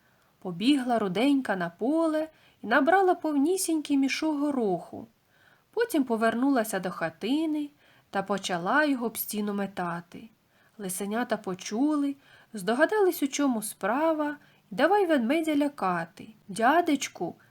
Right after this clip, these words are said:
це не мисливці з рушниць стріляють.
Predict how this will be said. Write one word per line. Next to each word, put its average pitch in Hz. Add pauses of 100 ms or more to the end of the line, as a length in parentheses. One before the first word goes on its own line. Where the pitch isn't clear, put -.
(120)
це 226
не 262
мисливці 247
з 359
рушниць 370
стріляють. 285